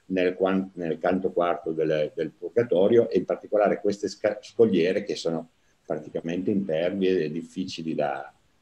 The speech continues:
da, da, da, da, da raggiungere, quantomeno via mare.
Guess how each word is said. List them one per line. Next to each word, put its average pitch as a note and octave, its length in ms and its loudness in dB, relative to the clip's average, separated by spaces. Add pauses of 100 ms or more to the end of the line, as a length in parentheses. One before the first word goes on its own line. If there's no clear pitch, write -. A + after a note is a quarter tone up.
da, B1+ 640 -10
da, C2 220 -8
da, C#2+ 240 -6
da, D#2 180 -10
da D#2+ 160 -6
raggiungere, D#2 580 -4
quantomeno D2+ 640 -8 (720)
via - 240 -8 (100)
mare. - 480 -16